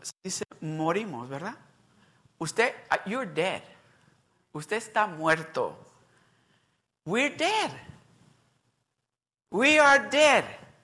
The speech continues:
But who lives in me? Jesucristo. ¿Quién vive en mí? Jesucristo.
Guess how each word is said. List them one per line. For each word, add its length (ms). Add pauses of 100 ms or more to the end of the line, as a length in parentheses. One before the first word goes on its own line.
(380)
But 320
who 140
lives 400
in 160
me? 240 (880)
Jesucristo. 880
¿Quién 320
vive 260
en 140
mí? 440
Jesucristo. 720